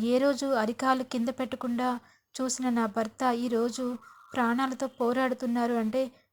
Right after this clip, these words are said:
నేను ఒక్క నిమిషం కూడా బతకలేను, నేను చచ్చిపోవాలి, చచ్చిపోవాలి" అని చెప్పేసి ఈ చెంప ఆ చెంప కొట్టుకుంటూ ఉంటుంది. ఇంకా నర్మదా ప్రేమ, "అత్తయ్య, అత్తయ్య, ఏంటత్తయ్య చిన్నపిల్లలాగా బిహేవ్ చేయొద్దు అత్తయ్య,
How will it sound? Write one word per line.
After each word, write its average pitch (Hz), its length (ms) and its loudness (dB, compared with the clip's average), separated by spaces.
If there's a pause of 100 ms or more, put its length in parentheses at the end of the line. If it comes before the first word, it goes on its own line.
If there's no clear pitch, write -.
(120)
నేను 233 180 0
ఒక్క 226 180 0
నిమిషం 254 380 0
కూడా 262 160 2
బతకలేను, 233 640 0
నేను 233 180 0
చచ్చిపోవాలి, 247 680 0 (100)
చచ్చిపోవాలి" 247 720 -2
అని 262 180 -4
చెప్పేసి 247 520 -4 (480)
ఈ 269 100 -4
చెంప 262 340 -2
ఆ 240 120 4
చెంప 240 340 -4
కొట్టుకుంటూ 247 600 -4
ఉంటుంది. 233 420 -2 (400)
ఇంకా 254 180 -2
నర్మదా 240 500 0
ప్రేమ, 240 340 0 (240)
"అత్తయ్య, 254 360 0 (300)
అత్తయ్య, 262 320 0 (300)
ఏంటత్తయ్య 262 580 0 (500)
చిన్నపిల్లలాగా 262 800 0
బిహేవ్ 240 380 0
చేయొద్దు 233 360 -2
అత్తయ్య, 220 320 -4